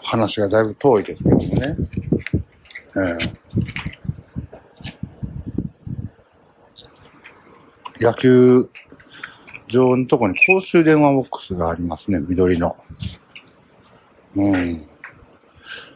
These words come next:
つまりね、電話ボックスがあるんでね。これは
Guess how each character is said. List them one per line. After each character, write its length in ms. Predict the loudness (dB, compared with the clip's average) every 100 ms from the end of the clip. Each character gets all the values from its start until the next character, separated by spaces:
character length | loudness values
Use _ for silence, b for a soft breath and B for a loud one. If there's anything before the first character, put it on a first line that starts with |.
| _ B B B B _ b b b b -6
つ 100 | 2
ま 140 | 4
り 100 | 2
ね、 220 | -2 -4 -6 _ _ 0
電 120 | 2
話 80 | 4
ボ 80 | 0
ッ 60 |
ク 40 | 0
ス 80 |
が 140 | 0 2
あ 40 |
る 100 | 0
ん 40 | 0
で 140 | 0
ね。 240 | 0 -2 -6 _ _ _ _ _ _ _ _ _ _ _ _
こ 80 |
れ 80 | 4
は 260 | 6 4